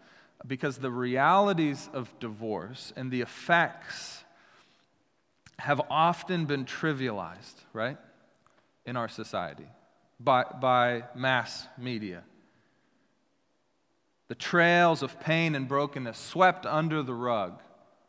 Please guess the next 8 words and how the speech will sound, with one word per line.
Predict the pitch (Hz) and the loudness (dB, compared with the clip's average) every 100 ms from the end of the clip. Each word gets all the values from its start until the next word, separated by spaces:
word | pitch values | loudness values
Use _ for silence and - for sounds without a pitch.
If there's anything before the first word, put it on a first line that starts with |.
| _ _ _ _ _ _ _ _ _ _ _ _ _ _ _ _ _ _ _ _ _ _ _ _ _ - | _ _ _ _ _ _ _ _ _ _ _ _ _ _ _ _ _ _ _ _ _ _ _ _ _ -10
And | 131 | 0
that | 151 | 0
can | 156 | 2
make | 143 139 | -2 -2
the | 139 | -2
words | 120 120 131 | -4 -2 -4
of | 139 | -6
Jesus | 123 110 110 117 113 - | -6 -6 -4 -8 -10 -18